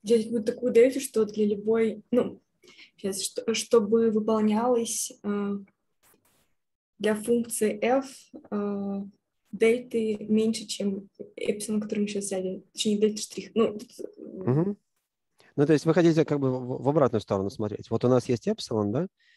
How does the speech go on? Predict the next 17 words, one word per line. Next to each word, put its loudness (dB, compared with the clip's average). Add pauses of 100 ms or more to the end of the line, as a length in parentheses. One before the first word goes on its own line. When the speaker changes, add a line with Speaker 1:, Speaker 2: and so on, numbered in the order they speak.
(260)
Speaker 2:
И 0
м-, 2
мы 4
хотим 4
назад 2
посмотреть, -4
что -8
происходит 0
с -16
вот -2
этой 0
эпсилон 0
окрестностью -4
под -2
действием -2
отображения -2
f. -8